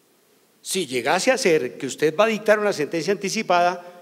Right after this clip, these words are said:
por favor, me corre traslado para alegar". Cosa que no está prevista en el código. Dice, "¿Cómo así? Si la sentencia anticipada es en cualquier momento". Sí, pero yo entiendo que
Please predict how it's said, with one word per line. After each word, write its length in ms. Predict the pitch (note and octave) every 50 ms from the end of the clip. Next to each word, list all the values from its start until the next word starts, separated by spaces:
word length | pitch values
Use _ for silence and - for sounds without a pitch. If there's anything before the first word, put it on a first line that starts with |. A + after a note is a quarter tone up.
| - - _ _ _ _
por 140 | - F#3 F#3
favor, 380 | - F3 D3+ C#3+ D3 D3 C#3+ D3
me 200 | C#3 C3 B2+ B2
corre 300 | - B2 A#2+ A#2+ C3+ C#3
traslado 500 | C#3 C#3+ B2+ A2 G#2 G#2 F#2+ G2 A#2+ B2+
para 180 | C#3 A#2 A2
alegar". 520 | G2+ G2+ G2+ F2+ G#2+ B2+ G#3+ E4 - - _ _ _ _ _ _ _ _ _ _ _ _ _ _ _ _ _ _ _ _ _ _ _ _ _ _ _ _ _ _ _ _
Cosa 300 | - C3 B2+ F3 G3+ G3
que 140 | - E3
no 180 | A#2 A#2 C3+ D#3
está 220 | D3+ - - C3
prevista 320 | - B2+ C3 B2 A#2+ - C3
en 80 | G#2
el 100 | G#2+ G2
código. 320 | - - A#3+ G#3+ F3+ C3 A#2
Dice, 160 | G#2+ A2 A2
"¿Cómo 240 | - - D#3+ D#3+ F3+
así? 420 | F3+ F3 - E3+ D#3+ D#3 D#3+ - - - - _ _
Si 140 | - - C#3
la 140 | B2 C3+ B2
sentencia 420 | A2+ B2+ A#2 - D3+ C#3+ C3 G3
anticipada 400 | G3 G3+ G3+ D#3+ D3 D3 D3 D#3
es 80 | D#3 E3
en 120 | G3+ F3+
cualquier 280 | E3+ D#3 C3 - D#3 D3+
momento". 420 | E3+ F3+ F3+ G#3 G#3 - - D3 - - - - -
Sí, 380 | - - - A#2+ A#2+ C#3 F#3
pero 240 | G3+ - C#4 C#4+ C#4
yo 160 | A3+ F3 F3+
entiendo 500 | F#3 G3 F#3 - F3+ E3+ E3 E3 G#3 G#3
que 600 | G#3 - E3+ D#3 E3 F#3 A3 A3 - - - -